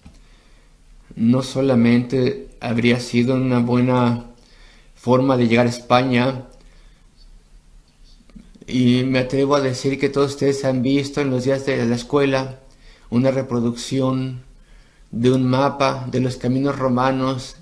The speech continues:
y cómo corrían a través del imperio romano y, y iban por todas partes. Y bueno, ¿cómo es que había una iglesia en Roma? Bueno, pues,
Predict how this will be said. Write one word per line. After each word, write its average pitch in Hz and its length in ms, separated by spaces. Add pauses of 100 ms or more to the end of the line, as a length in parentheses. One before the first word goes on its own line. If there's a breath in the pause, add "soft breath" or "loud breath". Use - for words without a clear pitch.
y 127 140
cómo 143 380
corrían 143 500
a 139 80
través 131 280
del 139 120
imperio 131 320
romano 131 640
y, 120 180 (320 loud breath)
y 120 600
iban 170 320
por 139 120
todas 131 280
partes. 117 680 (520 soft breath)
Y 120 160
bueno, 127 520 (1040)
¿cómo 151 220
es 170 100
que 151 80
había 143 100
una 139 100
iglesia 131 280
en 131 80
Roma? 185 280
Bueno, 170 440
pues, - 520